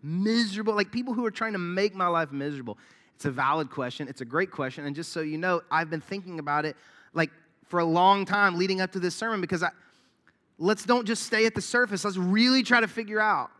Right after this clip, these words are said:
what we can do with this. How can you rejoice when you are dealing with someone who is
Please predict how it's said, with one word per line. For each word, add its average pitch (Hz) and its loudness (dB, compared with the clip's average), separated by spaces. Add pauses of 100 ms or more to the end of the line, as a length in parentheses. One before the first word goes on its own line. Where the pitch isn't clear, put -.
what 165 -6
we 175 -6
can 165 -8
do 170 -4
with 107 -12
this. - -18 (1200)
How 208 8
can 220 0
you 214 0
rejoice 160 -4
when 139 -2
you 156 -2
are 139 0
dealing 139 -2
with 127 -6
someone 151 -6
who 135 -6
is 131 -8